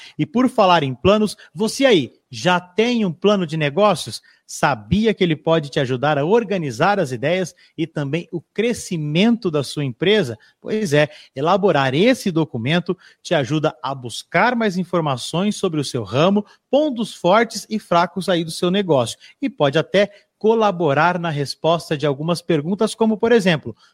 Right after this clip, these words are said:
"Vale a pena investir nesse segmento? Devo seguir com o meu negócio? Ou é hora de investir pra crescer?" Pois é, são muitas as questões, né? E pra te ajudar a responder tudo isso, nós vamos conversar hoje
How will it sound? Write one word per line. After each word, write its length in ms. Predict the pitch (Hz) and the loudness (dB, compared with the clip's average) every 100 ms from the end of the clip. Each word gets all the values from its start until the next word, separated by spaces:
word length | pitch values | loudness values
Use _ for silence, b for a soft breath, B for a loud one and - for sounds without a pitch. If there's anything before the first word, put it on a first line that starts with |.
| _ | _
"Vale 340 | 113 196 254 233 | 0 2 4 2
a 80 | 165 | 0
pena 260 | 180 180 | 0 0
investir 640 | 170 147 139 - - 262 190 | -2 -2 -4 -4 -2 -2 0
nesse 260 | 165 - | -2 -4
segmento? 640 | - 139 110 120 196 170 107 b b b | -6 -8 -6 0 0 0 -8 b b b
Devo 300 | 160 302 254 | 0 2 2
seguir 500 | - 214 151 156 294 | -2 -2 0 4 4
com 120 | 285 202 | 4 2
o 20 | |
meu 140 | 180 | 2
negócio? 600 | 151 131 208 226 - 120 _ _ | 2 0 2 2 0 -12 _ _
Ou 460 | 185 196 175 123 - | 4 6 6 2 -8
é 240 | 202 208 196 | -4 -2 2
hora 340 | 226 233 202 | 2 2 0
de 140 | 160 | 0
investir 640 | 190 156 139 - - 180 135 | -2 0 -2 -4 0 2 2
pra 160 | 165 156 | -4 -4
crescer?" 560 | 135 120 - 226 160 b b b - | -4 -8 0 2 2 b b b -12
Pois 200 | - 131 | -8 -6
é, 80 | 127 | -4
são 160 | 151 | -2
muitas 420 | 139 160 180 180 165 | 2 2 2 2 0
as 140 | - | 0
questões, 500 | 185 165 - 113 101 | -4 -4 -6 -8 -4
né? 160 | 135 147 B B | -4 -4 B B
E 120 | 165 | -8
pra 200 | 151 220 | -2 -2
te 160 | 214 233 | 0 2
ajudar 600 | 247 262 285 185 147 120 | 2 2 0 4 4 2
a 20 | |
responder 560 | 120 151 - 151 151 143 | -2 -4 -6 -4 -4 -6
tudo 400 | - 254 254 240 | -4 -2 2 2
isso, 340 | 185 175 202 b b b | 2 0 -4 b b b
nós 80 | 131 | -4
vamos 180 | 165 165 | -2 -2
conversar 460 | 175 160 156 143 | 0 0 2 0
hoje 320 | 151 185 160 | 2 0 -2